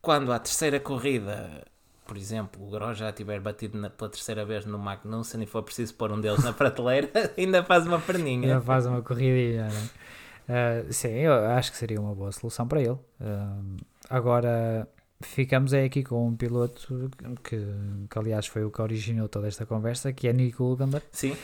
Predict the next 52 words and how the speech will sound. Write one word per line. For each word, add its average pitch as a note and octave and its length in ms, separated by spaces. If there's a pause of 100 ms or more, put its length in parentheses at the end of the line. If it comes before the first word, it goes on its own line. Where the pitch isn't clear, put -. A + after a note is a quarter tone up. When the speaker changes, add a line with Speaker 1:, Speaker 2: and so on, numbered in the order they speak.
(320)
Speaker 2:
<laughs> D3+ 420
Speaker 1:
fica C#3+ 260
pendurado, B2+ 520
literalmente. A#2 680
Speaker 2:
Está B2+ 240
neste B2+ 320
momento, C3 560
ah, A#2+ 380
na B2 120
corda B2+ 380
bamba, C3 360
ah, A#2 520 (560)
para, A2 640 (180)
para A#2 140
a A2 40
Williams, F#3 800
para B2 160
a - 20
Alfa. D#3+ 440 (1000)
Speaker 1:
E C#3+ 60 (100)
Speaker 2:
Ah, D3 240
eu, E3 240
eu D3+ 160
vou D3+ 140
descartar C3+ 360
já B2 400
a A#2 40
Toro A#2 240
Rosso A2+ 220
e A2+ 40
Red A#2+ 160
Bull, A#2+ 140
porque - 140
acho A2 120
que B2+ 60
não A#2 80
faz A2 160
Speaker 1:
Acho D3 80
Speaker 2:
muito A#2+ 120
Speaker 1:
que E3 60
não D#3 80
faz - 160
Speaker 2:
sentido. - 180
Speaker 1:
sentido, G#2 140
acho A#2 100
que C#3+ 60
não A#2+ 60
faz A#2 200
sentido. G2 300
Acho G2+ 220
Speaker 2:
Acho A2 320
Speaker 1:
que G#2+ 240